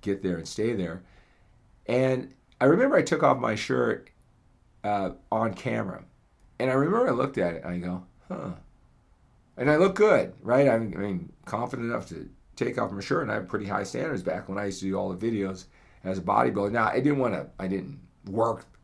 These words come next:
that hard. I don't wanna be a bodybuilder, neither do you. But I was pretty impressed, and I had some, you know, high standards to compare it to. But I did re-, realize, even though I looked really good,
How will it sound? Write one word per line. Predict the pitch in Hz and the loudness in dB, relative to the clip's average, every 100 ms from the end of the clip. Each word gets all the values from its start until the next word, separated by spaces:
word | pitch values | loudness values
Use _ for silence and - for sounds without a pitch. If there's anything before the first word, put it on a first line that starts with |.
| - | -16
that | 90 104 110 104 | -8 -4 -2 -2
hard. | 107 110 113 113 | 0 2 4 4
I | 120 | 4
don't | 123 - | 2 0
wanna | 107 117 110 101 - 90 | 0 0 0 -2 -8 -2
be | 123 | 4
a | 139 | 4
bodybuilder, | - 78 92 92 98 98 | 2 -6 -4 0 0 0
neither | 110 104 | 0 0
do | 90 90 | 0 0
you. | 110 135 123 180 - - - _ - - | 4 4 2 -2 -14 -20 -20 _ -10 6
But | 131 | 10
I | 285 | 10
was | 285 | 8
pretty | - 143 131 | 2 2 2
impressed, | 107 - 113 120 | 0 0 0 0
and | 135 | 0
I | 135 139 | 2 2
had | 127 | 2
some, | - 127 113 131 131 143 | 0 -2 -2 -6 -12 -4
you | 135 | -2
know, | |
high | 110 117 | 0 -2
standards | 117 117 117 113 - | -2 -4 -4 -6 -6
to | |
compare | - - - 269 | -8 -6 -4 -4
it | - | -6
to. | 87 - - - - - | -10 -12 -20 -20 -10 4
But | 165 | 6
I | |
did | 208 262 320 | 6 6 4
re-, | 262 214 - | 2 0 -2
realize, | 135 135 67 101 127 117 | 4 4 6 4 4 4
even | 160 190 | 2 6
though | 202 | 8
I | 139 | 8
looked | 131 147 143 | 8 6 6
really | 135 127 - | 4 4 4
good, | 135 123 104 | 4 4 2